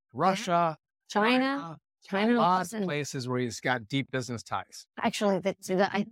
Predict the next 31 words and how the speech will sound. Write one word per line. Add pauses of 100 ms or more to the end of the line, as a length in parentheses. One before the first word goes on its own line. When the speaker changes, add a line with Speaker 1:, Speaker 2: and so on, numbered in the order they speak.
(340)
Speaker 2:
who
was,
what
was
it,
the
documents
from
the
Chinese (800)
that
came
out
that
said
that
he's
really
stupid?
Or
was
it
the,
no,
it
was
the
Ukrainians (160)
who
said, (640)
um,